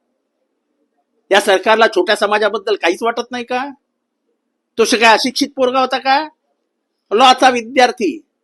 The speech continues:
आंबेड-, कट्टर आंबे-, आंबेडकरवादी, कट्टर. मी कोरोनामध्ये आजारी होतो, तो माझ्या ओळखीचा नाही, पाळखीचा नाही, पण जेव्हा मी खूप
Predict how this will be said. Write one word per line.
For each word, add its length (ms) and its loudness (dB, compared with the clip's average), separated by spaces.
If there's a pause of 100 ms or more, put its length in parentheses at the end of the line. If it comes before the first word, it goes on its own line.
(560)
आंबेड-, 380 2 (420)
कट्टर 500 4
आंबे-, 400 4
आंबेडकरवादी, 720 -2 (260)
कट्टर. 520 2 (1500)
मी 160 -2
कोरोनामध्ये 640 0
आजारी 320 4
होतो, 400 -2 (240)
तो 60 -4
माझ्या 240 0
ओळखीचा 440 0
नाही, 120 -2 (100)
पाळखीचा 420 0
नाही, 140 -4 (1120)
पण 120 -2
जेव्हा 280 4
मी 180 0
खूप 240 -6